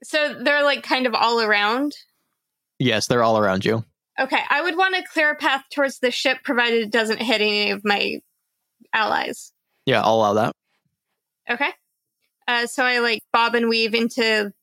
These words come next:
Speaker 1: position, and then I do my breath weapon. The creatures need to make a D C, uh, twelve dex save.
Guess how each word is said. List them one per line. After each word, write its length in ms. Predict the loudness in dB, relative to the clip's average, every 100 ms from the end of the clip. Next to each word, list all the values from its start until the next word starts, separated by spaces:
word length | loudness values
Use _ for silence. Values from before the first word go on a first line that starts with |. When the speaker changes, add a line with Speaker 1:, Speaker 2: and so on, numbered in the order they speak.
| _ -2
Speaker 1:
position, 560 | 0 0 0 0 0
and 240 | 0 2 2
then 120 | 2
I 200 | 0 0
do 180 | 0 2
my 300 | 2 0 0
breath 260 | 0 0 0
weapon. 600 | -2 0 -2 0 -2 -4 -8 _ -4
The 160 | -4
creatures 420 | 0 -2 0 0 2
need 180 | -2 0
to 80 |
make 200 | 0 2
a 60 | 0
D 220 | 0 -2
C, 800 | -2 -2 0 2 2 2 0 0 -2
uh, 320 | 0 2 0 -4
twelve 340 | -2 -2 -2
dex 300 | -2 -4 -4
save. 380 | -8 -4 -4 -6